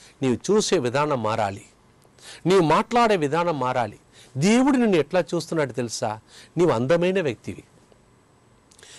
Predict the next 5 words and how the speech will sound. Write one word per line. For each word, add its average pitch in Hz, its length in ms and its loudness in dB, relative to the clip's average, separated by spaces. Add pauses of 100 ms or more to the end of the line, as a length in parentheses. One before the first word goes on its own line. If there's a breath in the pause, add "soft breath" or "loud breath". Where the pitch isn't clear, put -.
(120)
దేవుని 269 340 4
దృష్టిలో 190 800 2
నీకు 175 200 0
విలువ 214 340 4
ఉందమ్మా, 143 500 -2